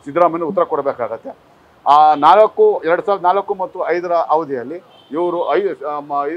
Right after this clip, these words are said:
ಇವರು ಸಿದ್ದರಾಮಯ್ಯನವರು, ಆ, ಒಂದು ಈ ಭೂ ಪರಿವರ್ತನೆಯನ್ನ ಮಾಡಿಸ್ಕೊಳ್ತಾರೆ. ಆ ಸಂದರ್ಭದಲ್ಲಿ ಅವರು ಈ ರಾಜ್ಯದ ಉಪಮುಖ್ಯ ಮತ್ತು ಉಪಮುಖ್ಯಮಂತ್ರಿ ಮತ್ತು ಹಣಕಾಸು ಸಚಿವರಾಗಿ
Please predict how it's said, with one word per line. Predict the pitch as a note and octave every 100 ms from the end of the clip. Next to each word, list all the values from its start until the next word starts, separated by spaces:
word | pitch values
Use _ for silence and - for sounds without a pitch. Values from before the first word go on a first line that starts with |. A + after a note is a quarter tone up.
| C#3+
ಇವರು | D#3+ E3 D#3
ಸಿದ್ದರಾಮಯ್ಯನವರು, | D3 D#3 F#3 F#3 D#3+ B2+ B2+ F3+ _ _ _ -
ಆ, | D3+ D3+
ಒಂದು | D3+ D#3+ E3+ D#3 B2+ - _ C3+
ಈ | D#3+
ಭೂ | C#3+ G3+
ಪರಿವರ್ತನೆಯನ್ನ | A3+ G3 F3+ F3 E3+ E3+
ಮಾಡಿಸ್ಕೊಳ್ತಾರೆ. | F3 C#3+ C#3+ - C3+ C#3
ಆ | D3
ಸಂದರ್ಭದಲ್ಲಿ | D3+ D#3+ E3 D#3+ G3
ಅವರು | D#3 D3+
ಈ | C#3+
ರಾಜ್ಯದ | C#3+ C#3+ D#3
ಉಪಮುಖ್ಯ | D#3 C3 D#3+ E3 D#3+
ಮತ್ತು | E3 D3 F3+
ಉಪಮುಖ್ಯಮಂತ್ರಿ | E3+ C#3 C#3 E3 E3+ D#3 D#3+ C#3+ F#3+
ಮತ್ತು | D#3+ C#3 D3
ಹಣಕಾಸು | C#3+ D#3+ C3+
ಸಚಿವರಾಗಿ | C#3+ C#3+ C3+ D#3 C#3